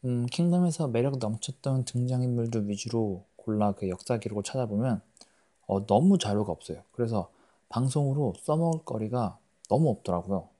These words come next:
너무 짧아요. 아, 그래서 실제로 오늘 분량도 많이 짧습니다. 죄송합니다. 아무튼 킹덤 내에서는 어마어마한 캐릭터인데,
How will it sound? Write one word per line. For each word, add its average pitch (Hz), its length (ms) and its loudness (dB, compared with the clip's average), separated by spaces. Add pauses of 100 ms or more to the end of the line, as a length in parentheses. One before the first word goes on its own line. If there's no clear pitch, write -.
(220)
너무 131 160 0
짧아요. 135 340 -2 (920)
아, 95 160 -6
그래서 135 480 -2
실제로 113 680 0 (380)
오늘 107 300 2
분량도 101 480 -2
많이 92 240 -6
짧습니다. 110 640 -6
죄송합니다. 92 460 -8 (800)
아무튼 127 440 -2
킹덤 190 460 6
내에서는 117 580 0 (340)
어마어마한 151 840 4
캐릭터인데, 107 800 0